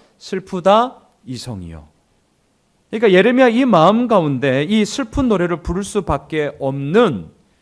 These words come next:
이 형편 속에, 어, 우리의 모든 마음이 함께 지금 가 있어야 되는 거죠. 자, 특별히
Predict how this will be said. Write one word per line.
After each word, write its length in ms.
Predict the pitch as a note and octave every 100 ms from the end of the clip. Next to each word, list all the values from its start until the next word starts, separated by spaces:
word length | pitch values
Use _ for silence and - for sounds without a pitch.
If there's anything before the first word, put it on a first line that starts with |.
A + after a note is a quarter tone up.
| _ -
이 260 | B3 A#3+
형편 500 | - B3+ C4 - C4
속에, 540 | B3 A3 F3+ G#3+ A#3+ A#3+ - -
어, 220 | C#3 C3 F#3
우리의 320 | F#3 G#3+ G3
모든 260 | D3+ D#3+
마음이 480 | D#3+ A#2 B2 D3+ C#4 - -
함께 580 | B3+ C4 B3 A#3 A#3+ -
지금 220 | - C#3
가 180 | - D3
있어야 360 | D#3 D#3 C#3 A2
되는 280 | G2 F2 E2+
거죠. 260 | C#2+ - - _ - -
자, 120 | -
특별히 680 | - - B3+ F#3+ A#2+ D3+ F2+